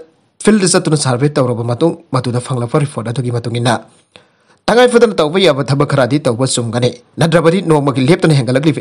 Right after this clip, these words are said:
ꯏꯝꯐꯥꯜ ꯁꯍꯔꯒꯤ ꯅꯤꯟ ꯈꯣꯡꯕ ꯑꯃꯁꯨꯡ ꯏꯟꯚꯥꯏꯔꯟꯃꯦꯟꯠꯀꯤ ꯐꯤꯕꯝꯗ ꯆꯥꯎꯅ ꯑꯀꯥꯏꯕ ꯄꯤꯔꯛꯄꯅ ꯏꯝꯐꯥꯜ ꯁꯤꯇꯤꯒꯤ ꯐꯖꯔꯕ ꯁꯛꯇꯝ ꯑꯗꯨ ꯃꯥꯡꯈꯤꯕ ꯌꯥꯏ꯫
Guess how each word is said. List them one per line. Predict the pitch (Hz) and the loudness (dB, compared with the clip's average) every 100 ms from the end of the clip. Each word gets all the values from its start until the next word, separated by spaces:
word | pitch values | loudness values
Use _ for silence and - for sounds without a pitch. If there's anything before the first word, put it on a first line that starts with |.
| - | -6
ꯏꯝꯐꯥꯜ | 127 120 | -6 -4
ꯁꯍꯔꯒꯤ | 120 151 160 | -4 -4 -2
ꯅꯤꯟ | 123 113 | -4 -4
ꯈꯣꯡꯕ | 120 113 127 - | -4 -2 -2 -2
ꯑꯃꯁꯨꯡ | 147 123 117 - _ _ _ _ - | -2 0 -2 -2 _ _ _ _ -2
ꯏꯟꯚꯥꯏꯔꯟꯃꯦꯟꯠꯀꯤ | 156 156 170 220 208 190 | 0 2 0 0 -2 0
ꯐꯤꯕꯝꯗ | 180 180 156 170 | 2 2 2 0
ꯆꯥꯎꯅ | 143 127 - | 0 -2 -4
ꯑꯀꯥꯏꯕ | 127 156 139 123 | -2 0 -2 -2
ꯄꯤꯔꯛꯄꯅ | 165 131 120 | -2 -2 -6
ꯏꯝꯐꯥꯜ | 113 120 110 | -4 -6 -4
ꯁꯤꯇꯤꯒꯤ | 123 156 165 | -6 -4 -4
ꯐꯖꯔꯕ | 120 117 117 135 - - _ - | -4 -4 0 0 -2 -8 _ -6
ꯁꯛꯇꯝ | 151 147 165 131 | -4 -2 -2 -2
ꯑꯗꯨ | 120 | -2
ꯃꯥꯡꯈꯤꯕ | 127 123 110 123 | -2 -4 -4 0
ꯌꯥꯏ꯫ | 110 | 0